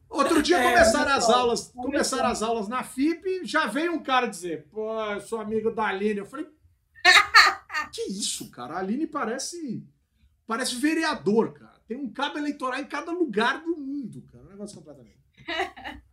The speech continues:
Speaker 1: O, os gatos estão com saudades da savana. Cara, o, o, o Flor de Lis aqui quase que mata o Jaiminho. <laughs>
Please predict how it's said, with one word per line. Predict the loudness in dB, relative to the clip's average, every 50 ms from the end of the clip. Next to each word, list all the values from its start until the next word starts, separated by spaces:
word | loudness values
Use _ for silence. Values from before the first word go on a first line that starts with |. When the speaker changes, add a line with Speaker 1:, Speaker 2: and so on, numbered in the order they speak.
| -14 -4 0
Speaker 1:
O, | 0 0 0 0 -2
os | -4 -4 -2
gatos | 0 0 2 2 2 0
estão | 0 0 0
com | 0
saudades | 0 0 0 0 0 0 0 -2 -2 -2
da | -4 -2
savana. | 0 0 0 -2 -2 -6 -10 -10 -10 -14 -12 _
Cara, | -6 -6 -4 -6 -8 -12 -14
o, | -12 -12 -10 -10 -10 -8 -8 -8 -8 -8 -10
o, | -10
o | -10
Flor | -8 2 6 6 8 8
de | 8 8 8
Lis | 8 8 6 2 2 0
aqui | 0 -2 -2 -6 -10
quase | -4 -2 -2 -2 -2 -4 -4
que | -4 -4
mata | 0 2 2 2 2 2 2 2
o | 2 2
Jaiminho. | 2 2 0 0 0 -2 -2 -2 -2 -4 -6 -10 -14
<laughs> | -14